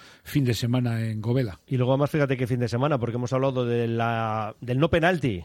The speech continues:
Speaker 2: ¿eh? <laughs> señalado al Villarreal, digo, en ese partido de los Leones, el gol mal anulado, seguimos insistiendo, a la Morevieta en Las Palmas, y ayer, pues, una mano en Zubieta de la Real C que, que no se pita. Bueno, de ello y del propio partido y de ese punto hablaba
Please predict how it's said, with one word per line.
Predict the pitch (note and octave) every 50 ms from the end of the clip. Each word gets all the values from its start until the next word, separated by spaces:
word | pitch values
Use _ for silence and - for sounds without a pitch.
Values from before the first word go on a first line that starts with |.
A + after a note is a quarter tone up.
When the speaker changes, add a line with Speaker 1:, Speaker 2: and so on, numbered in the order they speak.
| - -
Speaker 2:
¿eh? | - A2 A#2 C3 D3+
<laughs> |
señalado | C#3 - D3+ C#3 C3+ C#3 C#3 C#3+ C#3 C#3
al | C3+
Villarreal, | C3 C3 B2+ B2+ B2+ B2 C3 C#3+ D3+ C3+ A2+ G2+ G2 G2+ - - - - - G2+ G#2 G#2
digo, | G2+ A2+ A2+ A#2+
en | A#2+
ese | A2 C3+ A2+
partido | A#2+ A#2 A#2+ B2+ B2
de | B2 B2 B2 B2
los | A#2+ A#2+ A#2+ A2
Leones, | B2+ C3 C#3 D3 D#3+ E3 E3+ - - - - - - - - _ -
el | B2+ C3 C3+ C3+
gol | A#2+ D3 E3+ F3+ D#3+ B2+ A2 - _ _
mal | - C3+ C3 C#3+ D#3 E3
anulado, | D#3+ D3+ C#3 C#3 E3 F3+ D#3 B2+
seguimos | - B2+ B2 C3 C#3+ C#3 C3 - - -
insistiendo, | - C#3 A#2 B2 C#3+ - - D#3+ E3+ E3 D3 B2 A2 G2+ G2+ - -
a | - A2+ A2+ A#2
la | A#2+ A#2+
Morevieta | B2+ B2+ B2+ C3+ C#3+ C3+ D3
en | C#3
Las | D3 C#3
Palmas, | - D#3+ D#3 D#3 D#3+ E3+ F3 - - - - - - - - - _ _
y | - D3+ D#3 E3+ E3
ayer, | D#3 D3 C#3 C#3+ D3+ D#3+ D3
pues, | C#3 A2
una | C3+ C#3+ C3
mano | C#3 C#3+ C#3+ D3
en | C#3
Zubieta | B2+ C3+ B2+ C3+ C3+ B2 C#3+ C#3
de | C3+
la | C3 B2+
Real | B2 B2 B2+ B2+
C | - - C#3+ C#3+ C3
que, | - B2 A#2 A2+ A2 G#2
que | - A#2+
no | B2+ B2+
se | - A#2+
pita. | G2+ G2+ E2+ G2
Bueno, | G#2+ G#2+ F2+ F2+
de | F#2+ A#2+ C#3
ello | D3 D#3 E3 E3+ F3+ F3+ F#3+ - -
y | C3+ B2
del | G#2+ A2+ G#2+
propio | - D3 D3 E3+ E3
partido | D3 C#3+ C3 A2+ C3+ C#3 D3 D3+ D3
y | C3+
de | C3 D3
ese | C3 C#3+
punto | B2+ G#2 C#3 D3 C#3+
hablaba | C#3 C3 C#3 C#3+ D3 D3 D#3 -